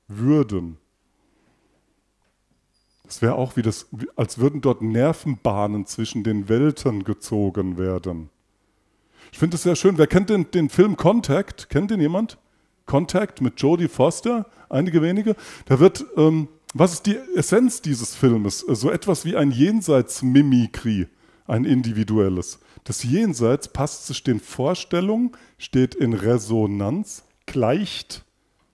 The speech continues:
ist ein Spiegelbild den Vorstellungen des Einzelnen. Warum? Die Protagonistin, die ihren Vater seit Jahrzehnten vermisst, hat einen Lieblingsort. Und als sie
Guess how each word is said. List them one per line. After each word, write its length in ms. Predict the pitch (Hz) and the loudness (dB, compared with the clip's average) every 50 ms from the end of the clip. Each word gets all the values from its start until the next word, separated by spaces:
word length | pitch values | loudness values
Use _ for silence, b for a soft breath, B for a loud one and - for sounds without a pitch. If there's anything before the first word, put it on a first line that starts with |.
| _ _ | _ _
ist 220 | - - - - | -6 -6 -2 -2
ein 140 | - 135 117 | -2 0 0
Spiegelbild 800 | - - 127 123 123 139 156 151 196 196 175 208 214 233 220 - B B B B B B - | -4 -6 -8 -8 -8 -6 -4 -2 -2 -2 -2 -2 -4 -4 -6 -10 B B B B B B -4
den 140 | 127 113 - | -4 -4 -4
Vorstellungen 800 | - - - 131 151 196 185 - - - 165 165 185 180 175 160 | -6 -8 -6 -4 -2 -2 -4 -4 -4 -2 -2 0 0 -2 -2 -4
des 140 | 160 - - | -6 -8 -6
Einzelnen. 580 | 120 165 208 220 - - 160 123 110 110 104 | -4 -4 -2 -4 -2 -2 -2 -2 -2 0 0
Warum? 380 | 113 117 117 - 180 202 160 B B B B B - | 0 0 2 2 0 0 0 B B B B B -6
Die 80 | 123 | -4
Protagonistin, 920 | - 120 139 - 170 160 131 117 139 139 165 208 - - - - 139 113 101 | -2 0 0 2 2 0 0 0 0 0 0 0 -2 -2 -2 0 0 0 0
die 200 | 104 113 135 147 | -4 -6 -4 -2
ihren 160 | 120 104 98 | -2 -2 -2
Vater 420 | - - 101 110 147 - 147 120 | -4 -6 -6 -4 -2 -2 -2 -2
seit 240 | 101 - 107 101 - | 0 0 -2 -2 0
Jahrzehnten 640 | 107 101 - - - 120 139 147 135 - - 120 - | -2 -4 -4 -4 -2 -2 -2 -2 -2 -6 -8 -10 -6
vermisst, 560 | - 113 107 104 117 156 151 - - - B B B B B B B B B B B B | -4 -4 -4 -2 -2 -2 -4 -4 -10 -18 B B B B B B B B B B B B
hat 300 | - 123 120 - - - | -4 -4 -4 -4 -4 -4
einen 260 | 127 120 120 131 127 | -2 0 2 2 0
Lieblingsort. 920 | 123 120 135 170 160 - 196 196 180 151 - - - 131 110 104 101 - | 0 0 -2 -2 -4 -4 -4 -6 -6 -6 -8 -8 -6 -4 -2 -2 -2 -4
Und 100 | 147 131 | -6 -4
als 240 | - 131 131 - - | -2 -2 -2 -2 -4
sie 200 | - 139 131 107 | -2 -2 -2 -2